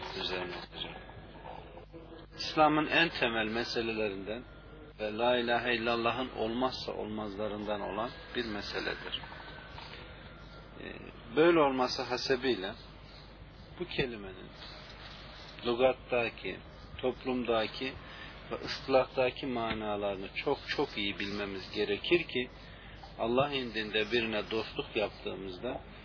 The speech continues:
veya Allah indinde birine düşmanlık yaptığında bilerek, isteyerek yapmamız mümkün olsun.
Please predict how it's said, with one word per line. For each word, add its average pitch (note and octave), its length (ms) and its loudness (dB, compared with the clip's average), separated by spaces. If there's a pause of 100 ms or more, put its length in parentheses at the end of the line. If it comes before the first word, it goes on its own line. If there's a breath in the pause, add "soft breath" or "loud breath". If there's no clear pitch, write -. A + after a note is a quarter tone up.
(180)
veya A#2+ 260 8
Allah A#2+ 320 4
indinde A2 540 0
birine A2+ 280 2
düşmanlık G#2+ 600 -4
yaptığında G2 680 2 (100)
bilerek, A2 360 2 (200)
isteyerek G#2 500 2 (280)
yapmamız G2+ 540 -6 (480)
mümkün G2 380 -6
olsun. E2+ 360 -6